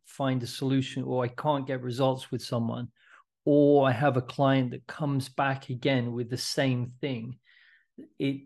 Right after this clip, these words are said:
it sits in my mind and spins around, a bit like hamster wheel. <laughs> It, it's in the back of my mind always. W-,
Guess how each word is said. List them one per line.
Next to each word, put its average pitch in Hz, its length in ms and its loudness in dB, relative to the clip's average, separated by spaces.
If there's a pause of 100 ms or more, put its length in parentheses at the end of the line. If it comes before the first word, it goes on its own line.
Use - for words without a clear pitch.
(140)
it 143 220 -2
sits 180 440 0
in 170 120 0
my 151 160 0
mind 139 480 0
and 120 180 -4
spins 135 480 -2
around, 120 480 -4
a - 40 -20 (100)
bit 135 80 -8
like 127 160 -4
hamster - 340 -8
wheel. 135 240 -14 (220)
<laughs> 165 100 -10 (580)
It, - 440 -6 (160)
it's 131 340 -4
in 156 180 0
the 156 80 2
back 139 280 -2
of 127 60 -2
my 127 100 2
mind 131 260 0
always. 131 800 -2 (480)
W-, 131 240 -8